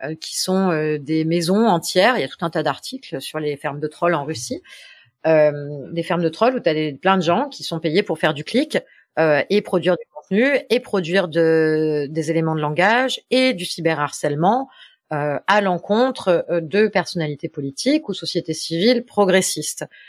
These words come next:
Euh, et, euh, et, et c'est reproduit énormément dans les mouvances d'extrême droite. Je pense, euh, à la campagne d'Éric Zemmour, euh,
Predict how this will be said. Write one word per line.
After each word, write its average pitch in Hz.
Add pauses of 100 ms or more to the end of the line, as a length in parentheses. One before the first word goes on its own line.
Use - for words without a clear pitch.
(300)
Euh, 147 (180)
et, 220
euh, 147 (100)
et, 170
et -
c'est -
reproduit 190
énormément 170
dans 185
les 165
mouvances 165
d'extrême 160
droite. 220
Je -
pense, -
euh, 151 (440)
à 170
la 151
campagne 202
d'Éric 170
Zemmour, 165 (380)
euh, 160